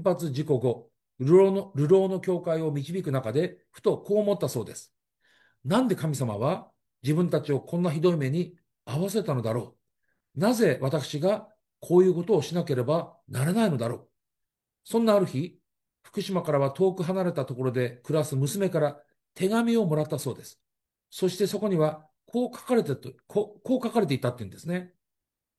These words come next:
「ねえパパ、パパが福島第一聖書バプテスト教会の牧師に召されたのはこの時のためだったんじゃないかしら。パパ、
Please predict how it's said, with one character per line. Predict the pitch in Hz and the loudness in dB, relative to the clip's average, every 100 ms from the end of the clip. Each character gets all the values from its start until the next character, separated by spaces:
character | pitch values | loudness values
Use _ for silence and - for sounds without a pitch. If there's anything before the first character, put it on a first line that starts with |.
| _ _ - | _ _ -4
「ね | 170 | 0
え | 160 | 0
パ | 147 | -2
パ、 | 143 120 - _ _ _ _ _ _ | -4 -6 -12 _ _ _ _ _ _
パ | 208 | -6
パ | 175 139 | 0 0
が | 156 202 - _ _ _ | 0 -2 -6 _ _ _
福 | _ 202 | _ -4
島 | 180 170 143 | -2 0 2
第 | 156 170 | 4 4
一 | 156 160 | 2 -2
聖 | 180 | -2
書 | 170 139 | -2 0
バ | 131 | -2
プ | - | -2
テ | 175 | -6
ス | |
ト | 175 | -4
教 | 185 165 | -2 0
会 | 143 | 0
の | 127 | -2
牧 | 113 143 - | -2 -2 -2
師 | |
に | 156 | -2
召 | 135 | -2
さ | 143 | 0
れ | 180 | 0
た | 151 | 0
の | 127 | -2
は | 104 - _ _ _ _ _ _ _ _ | -4 -10 _ _ _ _ _ _ _ _
こ | - 208 | -6 0
の | 262 | 2
時 | 269 262 | 2 0
の | 190 | 0
た | 151 170 | 0 0
め | 170 | 0
だ | 160 | 0
っ | |
た | 160 147 | -2 -4
ん | |
じ | 131 | 0
ゃ | |
な | 139 | 0
い | 139 | -2
か | 117 | -4
し | 131 | -8
ら。 | - _ _ _ _ _ _ - | -10 _ _ _ _ _ _ -8
パ | 170 | 0
パ、 | 151 - | 0 -2